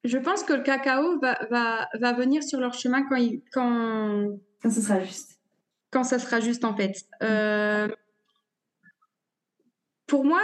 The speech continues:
Speaker 1: toutes les... n'importe quelle chose que j'ai pu faire dans ma vie, je l'ai jamais cherché.
Speaker 2: Mm.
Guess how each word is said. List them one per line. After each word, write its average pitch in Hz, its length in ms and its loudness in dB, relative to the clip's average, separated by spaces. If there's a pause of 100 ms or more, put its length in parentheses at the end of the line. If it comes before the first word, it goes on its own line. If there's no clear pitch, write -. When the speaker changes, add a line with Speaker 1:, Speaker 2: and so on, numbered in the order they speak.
(140)
Speaker 1:
toutes 349 200 2
les... 330 120 2 (1300)
n'importe 330 520 2
quelle 311 140 2
chose 320 280 0
que 269 120 2
j'ai 247 120 4
pu 247 180 -8
faire 320 240 2
dans 277 120 2
ma 247 160 2
vie, 277 220 0 (600)
je 233 120 -2
l'ai 247 120 4
jamais 277 220 2
cherché. 254 380 -4 (340)
Speaker 2:
Mm. 202 680 4